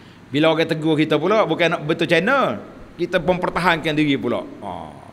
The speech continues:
cari kawan-kawan hak menyokong kita pula. <laughs> Macam mana ni? Kemungkinan dia akan menyerang kembali orang itu, dan hal ini akan memberi kesan kepada mereka yang punya pandangan atau pendapat yang berlainan.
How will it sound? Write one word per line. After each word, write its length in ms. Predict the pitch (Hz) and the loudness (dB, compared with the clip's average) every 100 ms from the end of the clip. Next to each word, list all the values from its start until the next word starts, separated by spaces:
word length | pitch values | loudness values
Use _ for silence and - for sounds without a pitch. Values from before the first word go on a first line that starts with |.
| - | -4
cari 280 | 127 143 143 | 0 0 2
kawan-kawan 480 | 151 147 151 151 | 2 2 2 2
hak 140 | 139 143 | 0 0
menyokong 360 | 156 147 143 135 | -2 -2 -2 -2
kita 120 | 127 120 | -2 -2
pula. 280 | 113 107 - | 0 -2 -4
<laughs> 120 | - | -8
Macam 240 | 170 - 151 | -8 -8 -6
mana 240 | 139 113 | -4 -4
ni? 120 | 87 - - - - - - - - - - - - - | -8 -14 -20 -20 -20 -20 -20 -20 -20 -20 -20 -20 -20 -12
Kemungkinan 560 | - 143 156 180 180 180 | -4 0 2 2 2 4
dia 240 | 175 185 | 6 4
akan 100 | 185 175 | 2 0
menyerang 320 | 175 190 180 | 0 0 0
kembali 400 | 185 175 175 185 | -2 2 2 2
orang 320 | 180 180 180 | 0 0 0
itu, 340 | 175 202 190 143 - - - - - - | 0 0 0 -2 -8 -16 -18 -20 -20 -4
dan 240 | 117 151 | 2 2
hal 260 | 135 147 147 | 4 0 0
ini 140 | 143 | -2
akan 240 | 147 143 139 | -2 -2 -2
memberi 320 | 135 135 131 | -2 -2 -4
kesan 400 | 156 - 139 123 | -2 0 0 2
kepada 160 | 135 123 | 0 2
mereka 380 | 127 135 143 135 | 2 2 2 2
yang 160 | 123 | 2
punya 240 | 117 131 127 | 0 -2 -2
pandangan 540 | 127 120 131 160 180 | -2 0 2 0 -2
atau 240 | 151 120 - | -4 -4 -4
pendapat 500 | 113 110 - - 113 | -4 -4 -4 -6 -6
yang 140 | 98 | -8
berlainan. 400 | 90 80 78 | -8 -10 -12